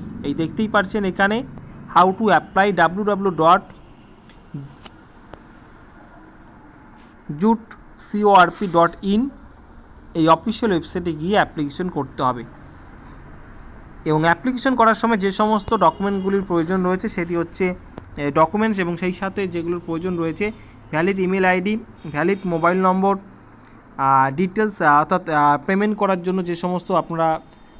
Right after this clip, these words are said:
উপায়গুলি পাবেন, ডেবিট, উম, ডিটেলস, ডেবিট কার্ড, ক্রেডিট কার্ড, নেট ব্যাংকিং, আহ, for making fee payment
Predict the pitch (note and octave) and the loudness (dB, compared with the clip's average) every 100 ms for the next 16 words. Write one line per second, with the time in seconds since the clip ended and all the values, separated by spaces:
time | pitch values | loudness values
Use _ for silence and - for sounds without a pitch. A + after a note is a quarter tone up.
0 | - D#3+ F3 E3+ F3 E3+ E3 A3 G3 D#3 | -10 -2 -2 -2 0 2 2 0 -2 -2
1 | E3 E3+ - - - F#3+ E3 C#3+ C#3 D#3 | -4 -6 -16 -20 -18 -14 -8 -6 -6 -6
2 | F3 D#3+ - D#3+ D#3 D#3+ E3 E3 D#3+ D#3 | -6 -6 -8 -6 -4 -4 -4 0 0 -2
3 | D#3+ D3+ D3+ - D3 D3+ D3 D3 D3 C#3+ | -6 -6 -6 -4 -4 -4 -8 -4 -6 -6
4 | C#3+ D3+ D3 - - - - - - C3+ | -6 -8 -8 -14 -20 -20 -20 -20 -14 -6
5 | C3 B2+ B2+ D3 D3 D3 C#3+ E3 D3+ D3+ | -4 -4 -4 -4 -4 -4 -6 -8 -8 -8
6 | D#3 D3 C#3+ D3 C#3 | -6 -4 -4 -6 -8